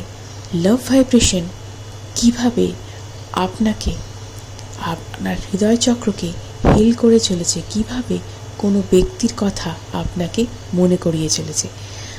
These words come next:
আপনারা দেখছেন বিউটিফুল সোল এবং আমি আপনাদের সাথে আছি নূপুর চ্যাটার্জি। চলুন দেরি না করে ভিডিওটা শুরু করা যাক।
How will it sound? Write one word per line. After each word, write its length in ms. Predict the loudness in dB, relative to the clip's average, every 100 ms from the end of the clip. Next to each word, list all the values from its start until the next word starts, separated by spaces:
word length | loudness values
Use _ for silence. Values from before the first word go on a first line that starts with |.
| -10
আপনারা 380 | -6 -4 -2 -2 2
দেখছেন 400 | 0 2 0 0 -2 -10 -14 -14 -2
বিউটিফুল 400 | -2 0 -2 2
সোল 400 | 4 6 6 4 -2 -12 -6
এবং 240 | -4 -2 -4 -4
আমি 300 | -2 0 -2 -4 -10 -8
আপনাদের 420 | -6 -4 -6 -2
সাথে 380 | -2 -4 -4 -4
আছি 260 | 0 0 0 -6 -6
নূপুর 300 | -4 -2 0
চ্যাটার্জি। 480 | 0 0 -2 2 0 0 -14 -12 -14 -14 -14 -14 -10 -2
চলুন 320 | 0 2 0 -2 -2
দেরি 180 | 0 2
না 180 | 0 -2 2
করে 240 | 2 2 -2 -6
ভিডিওটা 440 | -2 0 -2 -2 -6 -2
শুরু 280 | 0 0 0
করা 200 | -4 -2
যাক। 280 | -4 -6